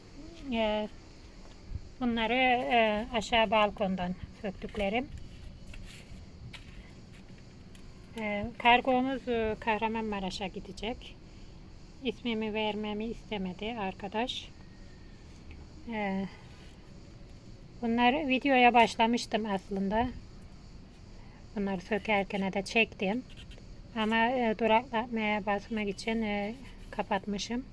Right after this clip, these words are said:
Artık böyle olacak.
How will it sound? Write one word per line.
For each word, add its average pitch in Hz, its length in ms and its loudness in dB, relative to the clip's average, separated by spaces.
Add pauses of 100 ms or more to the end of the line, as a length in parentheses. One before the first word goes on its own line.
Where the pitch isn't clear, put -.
(2250)
Artık 202 420 0
böyle 185 280 2
olacak. 175 300 2